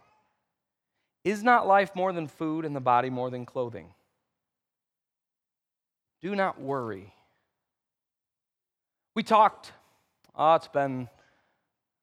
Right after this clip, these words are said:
two years ago, we started kind of discussing, the, and we, it's been longer than that, but we really looked, and we saw it globally in the last two years, that the currency of our day is fear.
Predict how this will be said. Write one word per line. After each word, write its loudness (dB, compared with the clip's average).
two -8
years -6
ago, 0
we -6
started 2
kind -2
of -2
discussing, -2
the, -4
and -2
we, 0
it's -4
been 0
longer 2
than -4
that, -2
but -6
we -4
really 2
looked, -2
and -4
we 0
saw 6
it -8
globally 4
in 0
the 2
last 4
two -6
years, -4
that 2
the 6
currency 4
of 8
our 6
day 6
is -2
fear. -2